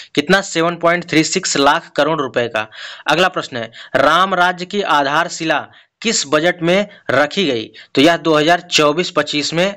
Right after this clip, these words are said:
रखी गई। इंपॉर्टेंट प्रश्न है। तो राम राज्य की आधारशिला किस बजट में रखी गई? दो हज़ार चौबीस पच्चीस के बजट में रखी गई। अगला प्रश्न है, रेवेन्यू सरप्लस राजस्व अधिक, अधिक कितना है?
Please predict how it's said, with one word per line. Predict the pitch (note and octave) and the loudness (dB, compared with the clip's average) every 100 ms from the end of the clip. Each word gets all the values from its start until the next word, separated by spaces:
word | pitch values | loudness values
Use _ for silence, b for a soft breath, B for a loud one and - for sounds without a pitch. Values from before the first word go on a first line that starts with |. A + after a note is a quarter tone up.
| B2 | -2
रखी | C3 E3+ | -2 0
गई। | E3 F#3+ | 0 0
इंपॉर्टेंट | - C#3+ C#3+ D3+ D3+ E3 D#3+ | 0 -2 2 2 2 -4 -6
प्रश्न | B2+ - | -6 -6
है। | G#2+ G#2 B B B | -8 -8 B B B
तो | D3+ D3+ - | 0 2 0
राम | C3+ D3 F3+ | 0 2 2
राज्य | F3 F3 E3 | 2 0 0
की | E3 F3+ | -4 2
आधारशिला | C#3+ C3+ D#3 D#3 E3 | 2 2 0 0 -2
किस | E3 - F#3 D3 | -2 -4 -8 -2
बजट | D3 D3+ | 0 0
में | D#3 | 0
रखी | D3 D3 D#3+ | 0 0 0
गई? | F#3 | 0
दो | D3 D3 | 2 2
हज़ार | C#3+ D#3+ | 4 0
चौबीस | D#3+ C#3+ C#3 - | 0 0 0 0
पच्चीस | C#3 - C#3 | -4 0 0
के | - G3+ | 0 0
बजट | F#3 B2+ C#3 C#3+ | 0 0 0 0
में | F#3 A3 B B B2 | 0 0 B B 0
रखी | C3+ C#3 | 0 0
गई। | A#2 G#2+ - B B B B B - | -2 -4 -8 B B B B B -2
अगला | D#3+ F#3 | 2 2
प्रश्न | F#3 E3 C#3+ | 0 -4 -6
है, | A#2 A2+ B B | -8 -10 B B
रेवेन्यू | C#3 D#3+ F3 F#3+ G#3 G#3+ | 2 4 2 0 -2 0
सरप्लस | - D#3 - F#3 - | 0 -2 0 -4 0
राजस्व | C#3+ C#3+ F3 - F#3+ | 0 0 -4 -8 -10
अधिक, | - C#3+ D3 C#3+ - | -8 -6 -6 -6 0
अधिक | C#3+ E3 F3 | 2 2 -2
कितना | E3+ D3 D#3+ E3+ | -2 -2 0 2
है? | E3+ G#3 | 2 -2